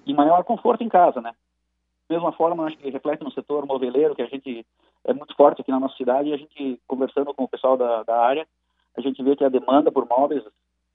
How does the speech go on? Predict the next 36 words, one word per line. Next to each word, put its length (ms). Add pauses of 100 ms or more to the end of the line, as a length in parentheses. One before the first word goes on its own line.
foi 320
muito 280
grande 560 (100)
após 440
pandemia, 500 (540)
pós, 200 (100)
pós-pandemia 560
no 80
sentido, 500 (360)
pós 220
a 80
primeira 360
fase, 320
né, 80
vamos 160
dizer 160
assim, 120
estou 200
falando 260
de 100
um 80
ano 140
pra 140
cá. 200 (800)
Teve 180
muita 460
demanda 320
de 60
imóveis, 280
pessoal 260
que 80
tá 120
reformando 640
os 100
imóveis, 540 (640)
ah, 480